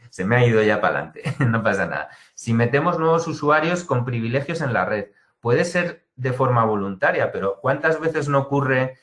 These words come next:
que aumentas los usu-, el privilegio de un usuario en la red y después de necesitarlo no le bajas el nivel al, al nivel original y dejas ese usuario con, con nivel de privilegio de administrador?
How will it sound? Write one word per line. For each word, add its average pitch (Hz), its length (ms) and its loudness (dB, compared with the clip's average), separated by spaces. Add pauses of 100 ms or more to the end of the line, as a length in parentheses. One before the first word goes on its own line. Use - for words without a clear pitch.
(180)
que 117 100 0
aumentas 131 540 2
los 127 240 -2
usu-, 123 280 -2
el 123 160 0
privilegio 123 520 -2
de 120 80 -4
un 120 80 -4
usuario 120 340 0
en 113 80 -2
la 110 80 2
red 120 360 2 (300)
y 120 180 -4
después 123 420 0
de 135 100 4
necesitarlo 123 840 0
no 120 200 2
le 120 160 4
bajas 113 400 0
el 98 100 -4
nivel 104 300 -2
al, 196 240 -2 (240)
al 202 160 -4
nivel 220 240 0
original 151 640 -2
y 131 100 0
dejas 135 340 0
ese 135 140 -6
usuario 120 420 -2
con, 107 320 -6 (220)
con 107 180 -2
nivel 107 300 0
de 104 320 0
privilegio 98 840 -2
de 98 100 -2
administrador? 92 720 -6